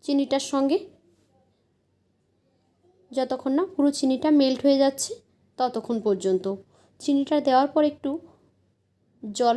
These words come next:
বেরিয়ে পাতলা হয়ে যাবে, কিন্তু আবারও দেখবেন একটা সময় গিয়ে এটা কিন্তু জলটা শুকিয়ে যাবে। এখন এটা রেডি হয়ে গেছে, জল শুকিয়ে গেছে সম্পূর্ণটা। এবার এটাকে আমি উঠিয়ে নিচ্ছি, নিয়ে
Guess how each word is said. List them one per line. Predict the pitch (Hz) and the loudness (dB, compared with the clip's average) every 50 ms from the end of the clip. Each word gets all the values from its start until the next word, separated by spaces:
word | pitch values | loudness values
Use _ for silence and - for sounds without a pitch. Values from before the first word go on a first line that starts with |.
| 233 | 0
বেরিয়ে | 254 269 240 277 277 285 330 330 - | -2 -4 -2 -2 0 -2 -2 -2 -2
পাতলা | - 233 226 - 247 269 269 | -4 -4 -2 -2 -4 -2 2
হয়ে | 285 302 302 277 | 2 2 4 4
যাবে, | 285 262 247 302 392 - - | 2 0 0 -2 -4 -2 -2
কিন্তু | 294 277 262 - 330 415 - - - _ _ _ _ _ _ _ _ - | -2 -2 0 0 0 -2 -2 -4 -12 _ _ _ _ _ _ _ _ -4
আবারও | 226 233 240 254 285 285 285 | -2 -2 0 0 0 0 0
দেখবেন | 269 226 247 302 320 311 | -2 -2 -2 -2 -2 -2
একটা | - - 240 240 - | -4 -4 -6 -4 -4
সময় | 254 240 240 254 240 220 | -2 0 0 -2 -2 -2
গিয়ে | 262 269 254 | -2 -2 0
এটা | 247 - 247 247 | -2 -2 -4 -4
কিন্তু | 247 247 226 - 415 - - - _ _ _ _ - | -4 -4 -2 -2 -2 -2 -2 -8 _ _ _ _ -4
জলটা | 233 240 214 202 - 277 - | -2 0 0 0 -2 -6 -6
শুকিয়ে | - 302 - - 214 208 185 180 | -6 -6 -2 2 4 4 4 4
যাবে। | 165 170 160 - - _ _ _ _ _ _ _ _ _ _ _ _ _ _ _ _ _ _ _ _ _ - | 0 -2 -6 -10 -12 _ _ _ _ _ _ _ _ _ _ _ _ _ _ _ _ _ _ _ _ _ -10
এখন | - 233 233 - 285 294 285 | -8 -8 -4 -2 0 0 2
এটা | 285 285 | 2 2
রেডি | 277 285 277 240 277 285 285 | 2 2 2 2 0 2 2
হয়ে | 311 311 320 320 302 | 4 4 4 4 2
গেছে, | 320 320 320 - 339 285 | 2 0 0 0 0 2
জল | 294 262 269 262 - | 2 2 0 -2 -4
শুকিয়ে | 277 - - 294 302 311 294 | -6 -4 -2 0 0 2 2
গেছে | 311 302 - 320 285 302 | 2 0 0 -2 0 0
সম্পূর্ণটা। | 294 277 - 311 294 302 311 294 339 415 - - - _ _ _ _ _ - | 0 0 0 2 2 2 2 0 -2 -4 -4 -8 -18 _ _ _ _ _ -8
এবার | 262 262 262 247 247 | -4 -2 -2 -2 -2
এটাকে | 240 247 240 - 254 254 | -4 -6 -6 -4 -2 -2
আমি | 285 403 - - - - - | -2 -2 -4 -6 -8 -6 -6
উঠিয়ে | 233 233 - 226 202 190 | -6 0 2 4 4 4
নিচ্ছি, | 175 175 - - - - - 196 196 - - _ _ - - - - - - - - - _ _ - - - | 4 2 -2 -4 -6 -6 -6 -6 -8 -10 -14 _ _ -20 -20 -20 -20 -20 -20 -20 -20 -20 _ _ -14 -10 -8
নিয়ে | 247 254 254 262 | -6 -4 -2 -2